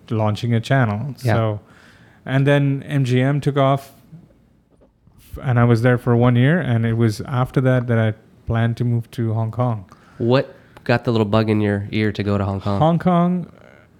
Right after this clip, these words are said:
Speaker 1: as much as I love the, the country and the, the, and the city, uh, as a tourist destination and as a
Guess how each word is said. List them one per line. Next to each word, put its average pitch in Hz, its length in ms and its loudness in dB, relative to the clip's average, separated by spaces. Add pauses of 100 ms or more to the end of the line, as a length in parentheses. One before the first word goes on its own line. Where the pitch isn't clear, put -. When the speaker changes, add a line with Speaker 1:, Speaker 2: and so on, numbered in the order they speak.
(120)
Speaker 1:
as 123 240 0
much 135 240 2
as 131 140 0
I 120 140 4
love 117 480 0
the, 110 460 2 (420)
the 117 100 -8
country 131 680 0
and 110 200 -2
the, 104 300 -2 (180)
the, 147 400 -10
and 123 200 -2
the 110 120 2
city, 123 600 0 (640)
uh, 117 320 0
as 117 340 0
a 113 80 0
tourist 131 460 0
destination 147 760 -2
and 110 180 -2
as 107 200 -2
a 107 120 -2